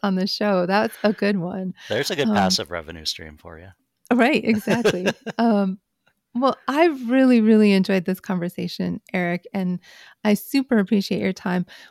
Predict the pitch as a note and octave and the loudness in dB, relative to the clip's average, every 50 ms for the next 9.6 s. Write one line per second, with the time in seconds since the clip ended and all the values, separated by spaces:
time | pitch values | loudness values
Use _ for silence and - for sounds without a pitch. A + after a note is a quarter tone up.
0 | _ _ - C4+ E4 G4+ - - G4+ F#4+ - D4 C#4+ - B3+ B3+ - - G#3+ G3+ | _ _ -4 -4 -4 -2 -2 -2 -4 -2 -2 -2 0 2 0 0 0 0 2 2
1 | G3+ G3+ G3+ G3+ F3+ F3+ F#3 - - F#3+ F#3+ F#3 F#3+ F#3 F3 - - G#3+ A3+ A#3+ | 4 2 2 2 0 -2 -2 -2 -2 -2 0 0 0 -2 -2 -2 0 2 4 6
2 | B3+ A#3+ A#3 G#3+ G3 F#3 F#3 F#3 F3 E3+ E3+ D#3+ D#3 E3 - F3+ E3+ - E3+ - | 6 6 6 6 4 4 2 2 0 0 -2 -2 -4 -4 -4 -6 -6 -6 -6 -6
3 | E3+ F3+ F3+ - - - - - - G3+ - G3 - - - A2+ A2+ G#2+ - - | -6 -6 -8 -8 -8 -10 -10 -10 -10 -12 -10 -10 -10 -8 -6 -4 -4 -6 -6 -6
4 | G2+ F2+ F2+ F#2 F2+ F2+ F2 _ _ _ - A#2 G#2+ G2 F#2+ F2+ E2+ G2+ F#2+ F#2+ | -6 -6 -6 -6 -10 -12 -14 _ _ _ -10 -8 -8 -6 -8 -8 -6 -6 -8 -6
5 | F#2+ F#2+ G2 G2+ G2 G2+ - - _ _ - - - C5 C5 - F#5 C5+ B4+ B4 | -8 -8 -8 -8 -8 -10 -12 -16 _ _ -2 -2 0 0 0 0 0 -2 -2 -4
6 | A#4 A4+ - G#4 C#5+ - - B4+ A#4+ - - - _ - - - - - _ _ | -6 -8 -8 -6 -6 -6 -4 -4 -6 -6 -6 -8 _ -20 -20 -20 -20 -20 _ _
7 | _ _ _ _ - - - - - - - A2+ G2+ F#2+ F#2 E2+ - - C#3+ D3 | _ _ _ _ -20 -18 -18 -14 -6 -2 0 0 0 0 -2 -4 0 2 2 4
8 | - - - - - - - A#2+ G#2 G2 F#2 G2+ G2 - - B2 A#2 A#2+ A#2+ A2+ | 4 4 2 2 0 0 0 0 0 -2 -4 -6 -8 -8 -6 -6 -4 -4 -4 -4
9 | A#2 A#2 A2+ A2 G#2+ F#2+ F2 - F#2+ E2+ F2 - | -4 -4 -4 -4 -6 -8 -12 -12 -12 -12 -10 -12